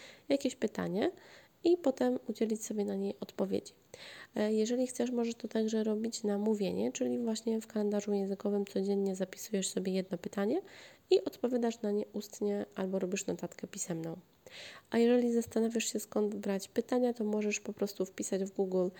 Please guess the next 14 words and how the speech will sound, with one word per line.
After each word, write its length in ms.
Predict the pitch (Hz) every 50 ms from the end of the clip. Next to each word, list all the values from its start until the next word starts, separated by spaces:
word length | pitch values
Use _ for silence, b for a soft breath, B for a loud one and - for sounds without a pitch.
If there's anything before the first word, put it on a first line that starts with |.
| B B B B B B -
e, 160 | 202 190 185
conversation 1000 | 185 - - 214 208 202 208 - - 220 214 208 214 - - 185 185 180 175 202 - - _ - -
questions, 680 | - - 226 233 - - - 294 285 285 285 - -
czyli 240 | - - 214 214 214
pytania 360 | - - - - 202 202 196
do 100 | 196 196
konwersacji 760 | 190 - 202 202 208 226 - - - 311 294 302 - - 247
i 40 | 247
Ci 120 | - -
bardzo 380 | 254 247 240 233 233 233 - 208
dużo 240 | 214 208 208 208 190
różnych 320 | 196 196 - - 185 185
wyskoczy 480 | - 180 - - - 185 - - 185 180
możliwości. 640 | 180 175 - 175 170 180 170 160 - - - -